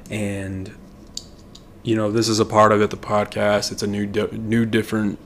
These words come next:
ugh, I'm just, I'm, forgive me if I am just spilling out words here and they don't go together. It's not flowing. You know, this is, this is me. This is real. This is organic. This is unedited. This is, you know, me at my rawest,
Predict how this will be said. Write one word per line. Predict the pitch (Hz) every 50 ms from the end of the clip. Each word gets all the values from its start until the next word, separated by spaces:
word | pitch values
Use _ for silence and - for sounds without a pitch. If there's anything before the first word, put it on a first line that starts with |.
| - - -
ugh, | 107 110 113 104 98 - - - -
I'm | 123 120 127 127 113
just, | 101 101 - - - - - - - - - - - - -
I'm, | - 156 180 175 -
forgive | - - - 156 - - 143 127 160 196 208 180
me | 190 175 160 147
if | 135 123
I | 135 135 139 135 131
am | 120 113 113
just | 104 113 107 101 - -
spilling | - - - 131 131 131 131 123 123
out | 123 123 - -
words | 117 120 120 123 120 113 -
here | 123 113 113 113 110
and | 110 110
they | 110 113
don't | 113 113 92 -
go | - 120 113 110
together. | 110 104 107 113 110 107 107 107 107 107 113 110
It's | 104 - -
not | 113 110 104 92 -
flowing. | - 110 110 107 107 107 107 107 107 104 - - - - - - - - - - - - - - - - - - -
You | - 107 104
know, | 104 101 101
this | 101 117 120 113 -
is, | 120 113 104 98
this | 107 120 123 120 120
is | 117 107
me. | 110 110 110 104 98
This | 95 107 123 127 117 -
is | 127 120 107 107
real. | 107 110 107 104 98 95
This | 98 104 113 110 -
is | 127 120
organic. | 123 123 110 104 117 113 110 107 101 98
This | 110 107 110
is | 107 101
unedited. | 113 120 120 117 117 117 113 107 101 101 95 92 - - - - - - - - - - - - - -
This | 110 117 117 110 -
is, | 113 107 104 98 95 95 - - - - - - -
you | 107 101
know, | 98 95 95
me | 98 107 113 117 110
at | 104 104 101 101
my | 104 107 110
rawest, | 107 101 98 101 104 104 101 95 92 - - - - - - -